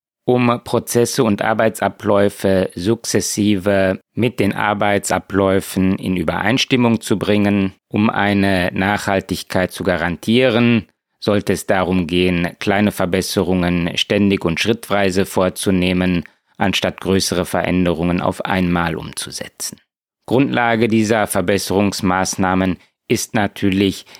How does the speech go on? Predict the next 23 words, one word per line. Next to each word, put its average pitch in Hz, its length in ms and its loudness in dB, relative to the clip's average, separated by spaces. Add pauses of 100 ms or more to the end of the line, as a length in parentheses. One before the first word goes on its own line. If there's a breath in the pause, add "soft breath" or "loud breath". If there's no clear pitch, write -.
(120 loud breath)
die 104 200 2
eingangs 98 460 0
erwähnte 87 400 -2
Leistungsüberwachung. 107 1300 0 (360)
Und 156 140 0
da 143 60 2
geht 110 220 0
es 98 100 -4
zum 101 260 0
einen 98 540 2
um 95 240 0
die 90 160 -2 (100)
Identifikation 98 1080 0
und 95 100 -2
Analyse 95 580 2
der 90 200 0
Ursachen 120 720 2 (240 loud breath)
bei 101 120 0
Nichteinhaltung 101 1080 0
der 92 320 0 (180 loud breath)
relevanten 90 680 -2
Arbeitsschutzvorschriften 104 1500 -2 (640)
und 123 380 2